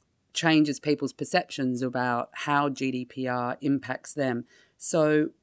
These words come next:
what do you think is going to be the full impact of G D P R from that sort of knock-on effect globally? And then maybe a bit of a, a look forward. What do you think comes next?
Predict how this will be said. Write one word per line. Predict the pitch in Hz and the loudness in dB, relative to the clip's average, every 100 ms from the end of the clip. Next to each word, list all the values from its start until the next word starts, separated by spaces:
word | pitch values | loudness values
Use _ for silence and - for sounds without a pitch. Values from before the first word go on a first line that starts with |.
| _ | _
what | 180 190 220 | -4 -2 -2
do | - | -4
you | 247 | -6
think | 240 - 220 190 - | -6 -4 -2 -2 -4
is | 147 - - | -6 -8 -2
going | 156 147 147 | 0 2 2
to | - | 0
be | 143 135 | -2 -2
the | 127 | -4
full | 127 - 160 156 156 | -8 -6 -2 0 0
impact | 151 143 - 127 - | 2 2 0 -6 -6
of | 135 | -8
G | 123 127 | -6 -4
D | 131 | -4
P | - 127 | -4 -2
R | 120 | -2
from | - 127 | -2 0
that | 131 127 - | 0 -2 -6
sort | - 131 | -4 0
of | |
knock-on | 131 131 139 - 135 | 2 2 0 -2 -2
effect | 123 127 127 - | -2 -4 -6 -8
globally? | 131 127 127 135 131 - - - _ _ _ _ _ | -2 2 2 0 -6 -6 -12 -18 _ _ _ _ _
And | 160 160 160 160 131 | 2 4 4 2 4
then | 165 170 | 4 6
maybe | 165 175 180 | 4 2 0
a | |
bit | 151 156 | 2 2
of | 147 | 4
a, | 139 135 131 | 2 0 -2
a | - | 0
look | 151 160 | 2 0
forward. | - 147 143 120 | 2 2 2 0
What | - 156 | -2 -2
do | - | -2
you | 156 | -2
think | 151 151 | -2 -2
comes | 143 135 - | -4 -2 -2
next? | 139 - - - - - | -4 -6 -10 -14 -14 -14